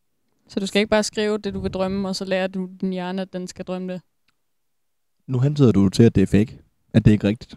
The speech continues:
Speaker 2: At
Speaker 1: Nej,
Speaker 2: det ikke er noget, der sker
Speaker 1: nej,
Speaker 2: i
Speaker 1: jeg er bare, jeg er bare sådan, du ved.
Speaker 2: Skeptisk måske.
Speaker 1: Ja.
Speaker 2: Okay, der står her. Øh, for eksempel så kunne jeg skrive ned, at jeg er, øh, meget høj, og at jeg har uendelige penge, sådan så man kan komme ind i den realitet, hvor det er rigtigt, ikke også?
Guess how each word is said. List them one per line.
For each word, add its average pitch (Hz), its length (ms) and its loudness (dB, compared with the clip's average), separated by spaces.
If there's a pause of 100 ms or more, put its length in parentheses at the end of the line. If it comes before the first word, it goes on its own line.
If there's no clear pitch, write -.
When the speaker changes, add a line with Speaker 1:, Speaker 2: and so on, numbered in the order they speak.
Speaker 2:
At - 60 -8
Speaker 1:
Nej, 226 100 0
Speaker 2:
det 107 60 6
ikke 104 100 2
er 110 40 6
noget, 104 140 6
der 98 60 2
sker 220 140 0
Speaker 1:
nej, 110 260 4
Speaker 2:
i - 60 -4
Speaker 1:
jeg 226 100 2
er 226 40 2
bare, 220 500 0 (300)
jeg 214 200 2
er 208 40 2
bare 196 280 -2
sådan, 190 320 -6
du 185 140 -10
ved. 175 260 -8 (260)
Speaker 2:
Skeptisk - 420 0
måske. 107 460 0
Speaker 1:
Ja. 226 120 0 (960)
Speaker 2:
Okay, 117 140 4
der 110 60 0
står 117 200 8
her. 110 180 6 (1000)
Øh, 113 360 -4
for 117 100 0
eksempel 143 280 6
så 139 100 0
kunne 131 140 2
jeg 101 200 2
skrive 104 260 2
ned, 127 260 2
at 104 180 -4
jeg 98 240 -2
er, 101 260 -4
øh, 98 260 -4
meget 110 260 -2
høj, 131 220 2 (100)
og 95 240 -2
at 101 100 -6
jeg 101 100 -4
har 90 60 -6
uendelige 107 420 -2
penge, 117 400 2 (140)
sådan 110 160 -6
så 107 180 -6
man 101 180 -4
kan 95 220 -8
komme 107 200 0
ind 117 120 0
i 120 40 -4
den 113 80 -6
realitet, 101 560 -4
hvor 101 160 0
det 110 160 -2
er 101 60 -2
rigtigt, 104 260 -4
ikke 143 120 4
også? 170 220 -2